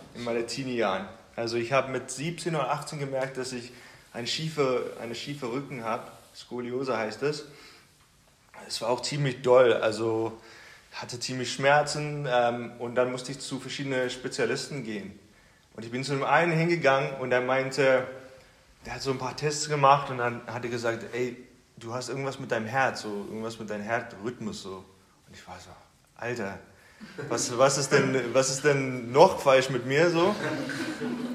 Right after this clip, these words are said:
Und es war ziemlich krass, ähm, und, ähm,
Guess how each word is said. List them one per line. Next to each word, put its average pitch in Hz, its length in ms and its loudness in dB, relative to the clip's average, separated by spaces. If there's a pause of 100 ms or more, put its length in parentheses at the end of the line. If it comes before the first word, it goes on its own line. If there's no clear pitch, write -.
(100)
Und 135 180 6
es 143 140 4
war 160 180 12
ziemlich 208 420 0
krass, 180 440 8
ähm, 131 380 4 (760)
und, 131 540 4
ähm, 123 440 8